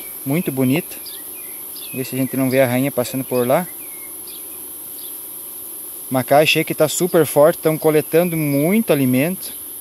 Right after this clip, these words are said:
Agora focou, dá pra ver melhor lá a postura da rainha. Uma caixa que tá com bastante alimento. Elas vão utilizar provavelmente essa terceira alça aqui, como ela tá agora com um ninho,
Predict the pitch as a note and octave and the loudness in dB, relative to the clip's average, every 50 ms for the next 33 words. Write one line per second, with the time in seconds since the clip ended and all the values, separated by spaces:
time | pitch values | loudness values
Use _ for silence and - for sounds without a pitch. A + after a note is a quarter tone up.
0 | - - - - - - - - - - - - A2+ A2+ B2 B2+ C3 C3 - - | -16 -16 -16 -16 -14 -14 -14 -14 -14 -14 -12 -10 -4 0 2 2 2 2 2 0
1 | B2 B2 - - D3+ D#3 C#3 B2+ - B2 A#2+ B2+ C3 B2+ B2+ B2 B2 B2+ C#3 C#3+ | -2 -2 0 0 2 4 4 4 2 2 2 2 2 2 2 4 6 6 6 6
2 | C3 B2+ B2+ - B2+ A#2 - C3 B2+ B2+ B2+ B2 A#2+ B2 B2 C3 D#3+ E3+ - - | 6 4 2 0 -4 -6 -4 -4 -2 2 2 2 2 2 0 -2 -2 -6 -8 -12
3 | - - - - - - - - - - - - - - - - A#2+ - C#3+ D#3+ | -14 -16 -16 -16 -16 -16 -16 -16 -16 -16 -16 -16 -16 -10 -8 -6 2 4 4 4
4 | D3+ - - - - G#3+ F#3+ F3 D#3+ D#3+ C#3+ - - E3 E3+ E3+ - E3+ D#3 D3 | 4 2 2 2 2 4 4 4 4 4 2 4 4 2 4 4 4 2 4 4
5 | C#3 C#3 D3 E3+ F#3+ F#3 - - - - - - - - - - - - - C#3 | 4 4 4 4 2 0 -4 -10 -12 -12 -14 -14 -14 -14 -14 -14 -14 -8 -4 0
6 | C#3+ D3 C#3 C#3 D3 E3 E3 - - E3+ D#3+ D#3+ C3+ B2 C#3+ D3 E3+ F3 D#3+ - | 2 2 4 4 2 2 0 0 0 0 2 2 2 4 4 4 4 2 -2 -6
7 | - - - - C#3+ D#3 D#3+ D3+ D3+ D#3+ D#3 E3+ D#3 - - E3 D3 B2 - - | -10 -8 0 2 2 2 2 2 0 0 0 0 0 2 2 2 2 2 2 2
8 | D#3 D3+ C3+ - D#3+ E3+ E3+ D3+ C#3 D3+ E3+ D#3+ - D3+ B2 E3 F3+ - E3 D3+ | 2 2 2 2 0 2 4 4 4 4 4 2 0 -4 -2 -2 -2 -2 -2 -2
9 | D3 D3+ C#3+ B2+ - D#3 D3 D3 C#3 C#3 D3 D3 D3 C#3 - - D3+ D3+ D3+ C#3+ | 0 0 -2 0 0 2 2 2 2 4 4 4 2 2 -2 -4 -4 -2 -2 -2
10 | C#3+ C#3 D3 F3 G3 F3+ C#3 | 0 0 0 0 0 -2 -2